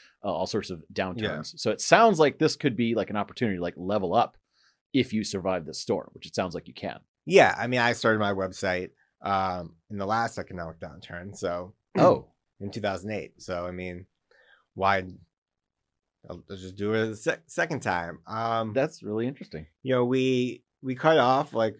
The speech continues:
Speaker 2: a lot of our, we trimmed a lot of the fat, cut off a lot of the freelancers. So, I mean, I can scale up again, and you just gotta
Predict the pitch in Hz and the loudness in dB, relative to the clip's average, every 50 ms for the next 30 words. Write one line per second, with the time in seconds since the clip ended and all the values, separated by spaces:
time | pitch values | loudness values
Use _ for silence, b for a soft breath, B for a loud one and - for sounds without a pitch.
0 | _ _ - - 110 110 107 101 101 110 107 110 107 98 104 101 101 98 98 98 | _ _ -12 -10 -6 -4 -2 -2 -2 -2 -4 -4 -4 -4 -4 -2 -2 -2 -4 -4
1 | 95 85 82 82 _ _ _ _ _ _ _ _ _ _ _ _ _ _ - 104 | -6 -8 -10 -14 _ _ _ _ _ _ _ _ _ _ _ _ _ _ -16 -16
2 | 98 - - 127 123 113 110 107 104 104 95 92 - - 101 95 98 104 104 - | -14 -10 -8 -6 -2 -2 0 0 0 0 -2 -6 -6 -4 -2 0 0 -2 -2 -6
3 | - - 101 101 98 98 - 101 95 92 95 95 87 85 82 - - 95 92 98 | -10 -10 -8 -6 -6 -6 -6 -8 -6 -6 -6 -8 -8 -12 -14 -14 -12 -10 -8 -8
4 | 95 98 95 - - 101 98 98 95 98 104 - - _ _ _ _ _ _ _ | -8 -8 -10 -10 -8 -8 -6 -6 -6 -8 -10 -14 -18 _ _ _ _ _ _ _
5 | _ _ - - 180 175 170 160 151 151 151 147 143 139 143 139 135 - - _ | _ _ -8 -2 0 2 4 4 4 2 2 0 0 0 0 -2 -2 -6 -10 _
6 | _ _ - 117 127 - 143 127 - - - 123 117 104 95 95 - - 104 107 | _ _ -8 -8 -6 -6 -6 -8 -6 -2 0 2 2 2 2 -2 -4 -6 -6 -4
7 | 107 110 110 80 - - _ _ _ _ _ _ _ _ _ _ - - 107 110 | -4 -4 -4 -8 -10 -14 _ _ _ _ _ _ _ _ _ _ -4 -2 0 2
8 | 107 107 107 107 104 104 107 101 - - _ _ _ _ _ _ _ _ _ _ | 2 2 2 2 0 -2 -4 -6 -10 -14 _ _ _ _ _ _ _ _ _ _
9 | _ _ - 107 104 107 - 120 110 104 101 98 | _ _ -12 -10 -8 -4 -2 0 2 2 0 -2